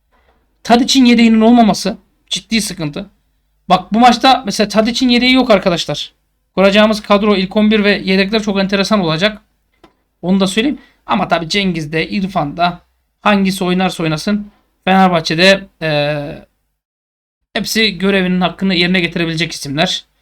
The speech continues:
Ve şöyle bir de bir durum var. Yani zorda kalırsan sol kanatta, sol açıkta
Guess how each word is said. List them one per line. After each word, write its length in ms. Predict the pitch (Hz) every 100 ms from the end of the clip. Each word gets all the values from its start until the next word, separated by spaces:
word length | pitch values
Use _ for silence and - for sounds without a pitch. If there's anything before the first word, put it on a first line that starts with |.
| _ _ _ -
Ve 80 | 202
şöyle 320 | - 226 269
bir 100 | 240
de 160 | 202 170
bir 100 | 165
durum 280 | 160 151
var. 260 | 143 - - _ _ _ -
Yani 340 | 165 165 147
zorda 640 | 143 147 151 190 202 202
kalırsan 720 | 220 226 214 214 - 202 226 - _ _
sol 380 | - 208 208
kanatta, 380 | 208 196 180 180
sol 180 | - 196
açıkta 560 | 180 - - 190 226